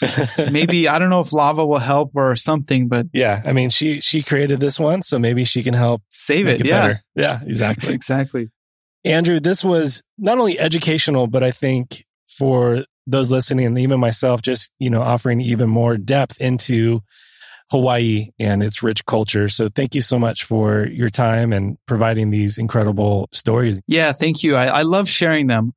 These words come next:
Speaker 2: In addition to learning about Pele and the stories about Pele, I just wanted to briefly mention, how is it that someone can actually go and see lava today? Well, first, a little bit about the backstory.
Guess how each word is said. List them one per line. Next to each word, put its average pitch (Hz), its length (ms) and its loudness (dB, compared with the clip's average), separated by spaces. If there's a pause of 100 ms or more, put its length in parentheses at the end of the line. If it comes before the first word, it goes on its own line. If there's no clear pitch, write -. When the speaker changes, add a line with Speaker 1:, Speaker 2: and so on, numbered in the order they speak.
Speaker 2:
In 175 140 2
addition 220 400 0 (120)
to 156 320 0
learning 156 440 2
about 143 340 2
Pele 143 420 2
and 131 120 0
the 123 80 0
stories 160 560 0
about 127 340 0
Pele, 131 460 0 (540)
I 151 80 0
just 208 260 -4
wanted 220 260 0
to 160 80 -4
briefly 165 400 0
mention, 151 560 0
how 208 580 0
is 165 180 0
it 165 160 -2
that 156 200 0
someone 156 800 0 (540)
can 160 100 -2
actually 160 320 0
go 147 380 2
and 135 240 0
see 160 320 -2
lava 131 440 2
today? 117 520 -2 (440)
Well, 180 100 0
first, 262 300 0
a 202 60 0
little 180 220 0
bit 170 120 0
about 147 340 0
the 143 100 -2
backstory. 143 800 -2